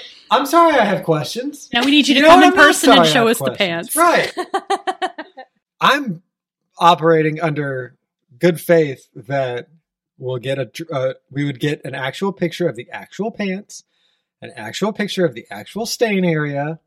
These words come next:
Speaker 1: and
Speaker 3: Are you
Speaker 1: that the
Speaker 3: calling
Speaker 1: picture
Speaker 3: Dim
Speaker 1: is
Speaker 3: Sim Kitty a
Speaker 1: I'm
Speaker 3: liar?
Speaker 1: not. I'm saying that I'm not calling her a liar.
Speaker 3: Okay.
Speaker 2: I feel like
Speaker 1: Because
Speaker 2: this is
Speaker 1: I'm
Speaker 2: a lot.
Speaker 1: accepting a picture as proof.
Speaker 2: Pr-, you need proof, though.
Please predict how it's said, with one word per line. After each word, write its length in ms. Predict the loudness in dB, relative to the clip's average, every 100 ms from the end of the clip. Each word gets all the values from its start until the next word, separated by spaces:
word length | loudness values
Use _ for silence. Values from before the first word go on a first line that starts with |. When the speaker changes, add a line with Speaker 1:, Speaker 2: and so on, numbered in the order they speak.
| _ _ _ _ _ _ _ _ _ _ _ _ -8
Speaker 1:
and 100 | -6 -4
Speaker 3:
Are 40 | -4
you 60 |
Speaker 1:
that 60 | -2
the 60 |
Speaker 3:
calling 140 | -2 0
Speaker 1:
picture 260 | 0 0
Speaker 3:
Dim 100 | -2
Speaker 1:
is 100 | -2
Speaker 3:
Sim 200 | -4 -6
Kitty 260 | -8 -8 0
a 60 | 4
Speaker 1:
I'm 240 | 4 2 -2
Speaker 3:
liar? 60 | 2
Speaker 1:
not. 320 | 6 6 4 2
I'm 200 | -2 -2
saying 440 | -2 0 0 -2
that 180 | -2 2
I'm 380 | 2 2 -2 0
not 320 | 0 0 0
calling 380 | 0 0 -4 -10
her 140 | -12
a 120 | -10
liar. 420 | -12 -14 -16 -20 _ _ _ -20
Speaker 3:
Okay. 320 | -20 -20 -20 _ -10
Speaker 2:
I 60 | -4
feel 160 | 2
like 80 | 2
Speaker 1:
Because 220 | 4 2
Speaker 2:
this 80 | 2
is 60 | 2
Speaker 1:
I'm 120 | 4
Speaker 2:
a 20 |
lot. 180 | 4 4
Speaker 1:
accepting 320 | 4 2 0 0
a 60 |
picture 600 | 0 -4 -2 -4 -4 -2
as 220 | -2 -2
proof. 420 | -2 -2 -2 -4 -14 _ _ _ _ _ -12 -10 -12 _ -20 -16 -14 -14
Speaker 2:
Pr-, 200 | -10 -4
you 140 | 0
need 220 | 0 -2
proof, 480 | -8 -8 -8 -10 -14
though. 60 | _